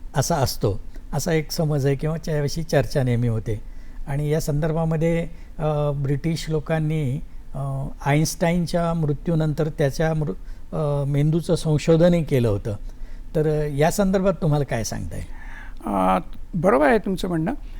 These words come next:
Speaker 2: कारण, अ, आइन्स्टाईन यांचा मेंदू जरूर त्यांच्या मृत्यूनंतर तपासला गेला, तेव्हा असं कळलं की त्यांचा एक विशिष्ट लोब, जो परायटल लोब म्हणतात,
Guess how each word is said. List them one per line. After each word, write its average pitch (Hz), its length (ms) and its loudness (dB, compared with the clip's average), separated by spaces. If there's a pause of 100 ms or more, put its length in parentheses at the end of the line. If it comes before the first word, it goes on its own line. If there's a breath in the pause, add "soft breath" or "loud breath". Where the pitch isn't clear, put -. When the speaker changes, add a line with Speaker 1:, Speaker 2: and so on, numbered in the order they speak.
(220 soft breath)
Speaker 2:
कारण, 254 400 2
अ, 196 280 2 (800)
आइन्स्टाईन 220 600 4
यांचा 226 320 4
मेंदू 180 520 0 (420)
जरूर 180 320 2 (920)
त्यांच्या 170 440 2
मृत्यूनंतर 170 680 0 (120)
तपासला 160 400 0
गेला, 156 220 -2
तेव्हा 208 220 0
असं 226 140 2
कळलं 165 300 0 (420 soft breath)
की 226 120 -8
त्यांचा 214 300 0
एक 226 180 0
विशिष्ट 180 440 -2
लोब, 170 320 0
जो 156 80 -2
परायटल 180 520 4
लोब 156 220 0
म्हणतात, 139 340 -4